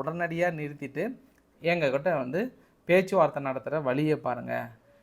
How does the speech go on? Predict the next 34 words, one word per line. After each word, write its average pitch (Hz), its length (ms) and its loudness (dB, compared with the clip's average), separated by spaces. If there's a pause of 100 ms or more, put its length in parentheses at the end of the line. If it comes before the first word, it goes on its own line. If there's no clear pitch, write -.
(120)
நீங்க 151 240 -2
போயிட்டு 185 420 2
எங்க 180 300 4
நீங்க 147 680 4
கேஸ் 165 340 0
ஃபைல் 143 180 0
பண்ணாலும், 123 460 -2
வேர்ல்டு 151 380 0
ட்ரேட் 147 40 0
ஆர்கனைசேஷனா 139 800 -2
இருக்கட்டும், 123 340 -8
எங்கேயா 151 420 0
இருக்கட்டும், 127 380 -4 (500)
உங்களால 202 380 10
ஒண்ணும் 170 340 6
பண்ண 147 220 0
முடியாது. 117 640 0 (400)
நாங்க 139 200 0
பதிலுக்கு 180 420 6
வந்து 165 200 2
நானூறு, 180 420 6
ஐந்நூறு 151 340 0
பர்சன்ட் 165 220 -4
வந்து 151 240 -6
விதிக்க 143 320 -6
வேண்டியது 113 300 -4
இருக்கும். 113 280 -12 (160)
அதையும் 196 460 8
கொஞ்சம் 143 240 -4
பாருங்க. 123 460 0 (480)
இல்லைன்னா 214 300 8
வந்து 208 160 8
பேச்சுவார்த்தைக்கு 185 640 4
வாங்கன்றாரு." 120 460 0